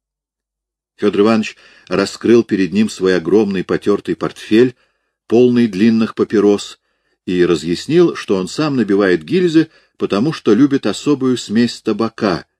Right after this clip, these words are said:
Туда входят некоторые известные ему травы, в том числе и Melilotus officinalis. Узнав, что это обыкновенный донник, Цвях сказал: "Я предпочитаю прибой,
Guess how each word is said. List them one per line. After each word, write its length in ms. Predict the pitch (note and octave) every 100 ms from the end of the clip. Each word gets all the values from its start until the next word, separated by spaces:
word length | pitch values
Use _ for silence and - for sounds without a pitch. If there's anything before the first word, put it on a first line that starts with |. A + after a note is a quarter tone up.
| _ _ _ _
Туда 260 | - C3+ D#3+
входят 420 | - B2 A2+ -
некоторые 720 | G#2+ A2 - G2 F#2+ F2+ -
известные 640 | F#2 F2 E2+ - F2 D#2+ D#2
ему 200 | E2 -
травы, 440 | - D3+ G2+ D#2 _ _ _
в 80 | _
том 160 | B2 D3
числе 640 | - - A#2+ B2 A#2+ A#2 -
и 380 | G#2 F#2+ F2+ F#2 -
Melilotus 1300 | F#2 F2+ F#2+ A#2+ C#3 D3 C#3+ C#3+ - C3+ - - - _ _ -
officinalis. 1080 | A2 A#2 - B2+ A#2+ F2 C2 B1 - - _ _ _ _ _ _ _ _ _ _
Узнав, 460 | - E2 F#2+ F2 -
что 160 | -
это 240 | F2 E2 F2
обыкновенный 600 | D#2 F#2 E2 E2+ F2 F2+
донник, 460 | F#2 F3 B2+ - _ _ _ _ _
Цвях 380 | - F#2+ G2+
сказал: 520 | - - F2+ D#2 C#2+ B1 _ _ _ _ - -
"Я 280 | F2+ E2+ E2+
предпочитаю 720 | G2 - - - - G2+ F2+
прибой, 560 | - G2+ E2 D2+ B1